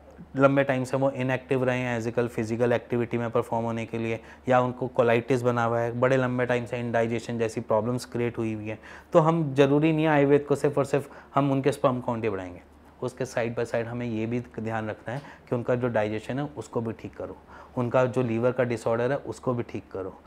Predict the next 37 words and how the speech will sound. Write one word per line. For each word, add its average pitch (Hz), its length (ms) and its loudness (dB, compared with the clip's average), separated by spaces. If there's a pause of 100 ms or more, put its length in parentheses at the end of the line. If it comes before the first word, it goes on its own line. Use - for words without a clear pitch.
(260)
उनके 117 240 -2
अगर 127 240 0
इंटेस्टाइन 120 460 -4
में 123 100 -6
हल्की 117 260 -6
सी 127 140 -6
स्वेल्ड 120 380 -2
है 127 200 -2
या 120 120 2
लूप्स 120 340 -4
हैं 139 140 -6 (400)
तो 143 80 0
उसको 139 240 4
भी 135 100 4
ठीक - 260 -8
करो। 92 260 -10 (280)
इसलिए 175 680 2 (1000)
आयुर्वेद 160 540 4 (320)
आज 147 240 8
की 151 140 0
डेट 139 200 2
में 147 120 -2
थोड़ा 175 280 4
सा 160 120 6
एडवांस 120 380 0
हो 117 60 -2
चुका 117 240 -6
है, 147 80 0
क्योंकि 143 300 -4
वो 127 260 0
भी 147 340 -2 (140)
समस्या 143 500 2
को 151 200 2
गहराई 123 360 2
से 147 200 0
समझता 131 560 -4
है 151 240 -4